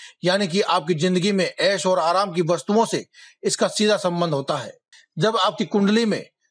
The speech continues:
चंद्रमा मजबूत होता है तो आपकी जिंदगी में ऐश और आराम दिलाने वाली, घर, वाहन आदि सुख दिलाने वाली वस्तुओं की कभी भी कमी नहीं होती है। दोस्तों, अगर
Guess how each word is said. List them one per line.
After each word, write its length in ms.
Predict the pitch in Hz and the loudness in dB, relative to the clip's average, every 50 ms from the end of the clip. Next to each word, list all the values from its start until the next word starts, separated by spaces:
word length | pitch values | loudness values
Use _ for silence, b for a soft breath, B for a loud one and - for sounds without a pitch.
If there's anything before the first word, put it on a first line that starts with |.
| _ _ - | _ _ 0
चंद्रमा 360 | 196 190 196 190 202 226 247 | 0 2 2 2 2 2 2
मजबूत 340 | 233 233 180 202 190 202 180 | 2 2 0 2 0 2 2
होता 240 | 180 185 180 185 160 | 2 2 2 0 -2
है 200 | 135 - - - - _ _ - | -2 -4 -8 -10 -14 _ _ -2
तो 100 | - 180 | 0 0
आपकी 500 | 185 - - - 165 185 202 190 - 208 | 0 0 0 0 2 2 2 0 0 -2
जिंदगी 400 | 165 151 170 175 180 175 175 208 | 0 0 0 0 0 0 0 0
में 140 | 196 170 123 - - - | 0 -2 -4 -6 -6 0
ऐश 200 | 156 190 175 190 | 0 0 2 2
और 120 | 202 202 | 2 2
आराम 280 | 190 185 196 196 175 151 | 2 2 0 0 -2 0
दिलाने 300 | 175 180 180 190 185 202 | 0 2 2 2 0 0
वाली, 300 | 190 190 190 160 120 98 - B B B B B B _ - | 0 0 0 -2 -6 -10 -12 B B B B B B _ -8
घर, 300 | 156 143 170 196 202 175 143 - - | -4 0 0 0 0 -2 -4 -6 -4
वाहन 500 | 110 156 175 175 180 202 196 160 123 98 - _ _ _ _ _ _ - | -2 0 0 2 2 0 -2 -4 -8 -16 -18 _ _ _ _ _ _ -2
आदि 320 | 151 160 185 185 214 226 175 | 0 0 2 2 0 -2 -2
सुख 280 | - - 254 247 196 | -2 -2 -2 0 0
दिलाने 340 | 226 175 202 202 196 208 214 | 0 2 2 2 2 0 0
वाली 240 | 202 196 185 180 160 | 0 2 0 0 0
वस्तुओं 380 | 156 175 160 165 208 202 208 | 0 0 -2 0 0 0 0
की 120 | 160 165 147 | 0 0 -4
कभी 300 | - - 175 165 180 175 | -4 -2 -2 0 0 2
भी 120 | 160 175 165 | 2 0 0
कमी 280 | - 185 165 170 165 | 0 -2 -2 -2 -2
नहीं 180 | 147 135 143 156 | -2 -2 -2 -2
होती 220 | 151 139 - 143 | -4 -4 -6 -6
है। 120 | 123 117 98 - _ _ _ _ _ _ _ - | -6 -6 -10 -12 _ _ _ _ _ _ _ -2
दोस्तों, 360 | 151 202 214 214 214 220 202 | 0 2 2 2 2 0 2
अगर 120 | 180 202 | 2 0